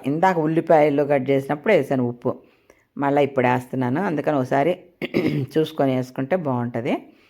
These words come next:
అలా కలబెట్టేసేయాలి. ఇక్కడ గెంటి పెట్టను, ఎందుకంటే ఇప్పుడు ఇరుగుతాయి ముక్కలు. గెంటి కానీ పెట్టి అట్లా ఇట్లా తిప్పామంటే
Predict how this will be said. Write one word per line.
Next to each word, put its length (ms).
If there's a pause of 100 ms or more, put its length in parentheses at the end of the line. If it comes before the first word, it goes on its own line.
(2000)
అలా 160
కలబెట్టేసేయాలి. 960 (600)
ఇక్కడ 240
గెంటి 300
పెట్టను, 420 (140)
ఎందుకంటే 560
ఇప్పుడు 340
ఇరుగుతాయి 500
ముక్కలు. 360 (120)
గెంటి 320
కానీ 260 (380)
పెట్టి 360
అట్లా 240
ఇట్లా 180
తిప్పామంటే 680